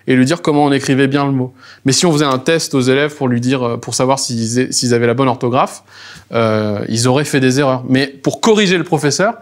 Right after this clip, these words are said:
ils étaient bons. Donc, euh, c'est tous ces principes pédagogiques qui ont, qui ont fait que, qui, qui, qui, c'est, c'est ça le, le début de, de son génie, je dirais, c'est l'inversion de la pédagogie. Euh, il a eu des rapports d'inspecteurs qui ont dit, euh, « Ouais, ce que vous faites est incroyable.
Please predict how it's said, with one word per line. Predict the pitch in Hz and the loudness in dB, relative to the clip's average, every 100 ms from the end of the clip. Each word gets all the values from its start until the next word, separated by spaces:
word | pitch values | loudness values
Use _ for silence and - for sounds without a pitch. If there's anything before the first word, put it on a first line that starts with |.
| - _ | -20 _
ils | 147 156 | 0 0
étaient | 156 165 | 2 0
bons. | 147 - - - - - 139 | -2 -8 -20 -20 -20 -12 0
Donc, | 139 135 | 2 4
euh, | 147 143 143 143 | 4 6 6 4
c'est | 139 147 | 2 -2
tous | 143 | -2
ces | 220 165 | 0 0
principes | - - - 175 180 | -2 -10 -6 -4 -2
pédagogiques | 165 156 147 151 160 254 - | -2 0 2 2 2 -2 -4
qui | - 139 | -2 2
ont, | 131 127 123 123 120 | 2 2 0 -2 -4
qui | - | -4
ont | 123 | -4
fait | - 202 | 0 -2
que, | 202 135 127 123 120 117 120 | 0 2 2 2 0 -2 -4
qui, | 120 165 | -6 -10
qui, | - - | -10 -16
qui, | - - 202 165 | -16 -16 -16 -10
c'est, | - | -4
c'est | 139 - 139 | -2 0 0
ça | 160 | 0
le, | 165 127 | 0 0
le | 123 | 0
début | 123 139 147 214 | 0 0 2 2
de, | 151 131 123 123 - - - - | 4 2 2 -2 -16 -20 -14 -4
de | 123 | 0
son | - 127 | 2 2
génie, | 135 180 | 2 2
je | 240 | 0
dirais, | 139 143 220 | 0 0 0
c'est | - 127 | 0 0
l'inversion | 120 131 131 139 - | 0 0 0 -2 -2
de | 147 | -2
la | 120 | 0
pédagogie. | 120 117 120 131 247 - - - - - - | 0 2 0 0 -4 -8 -20 -20 -20 -20 -10
Euh, | - 113 113 113 110 110 123 | -2 0 2 2 2 2 2
il | 135 | 0
a | 131 | 2
eu | 135 | 2
des | 135 | 2
rapports | 123 123 151 151 131 120 | 0 0 0 2 2 0
d'inspecteurs | 127 - 123 - 151 151 | 0 -2 -6 -2 -2 -2
qui | 131 | -4
ont | 120 | 0
dit, | 123 | 2
euh, « | 131 113 110 | 2 4 2
Ouais, | 120 151 | 2 0
ce | |
que | - | 0
vous | 123 | 0
faites | 151 | -2
est | 131 | -4
incroyable. | 135 131 139 131 147 160 | -4 -2 0 0 0 -4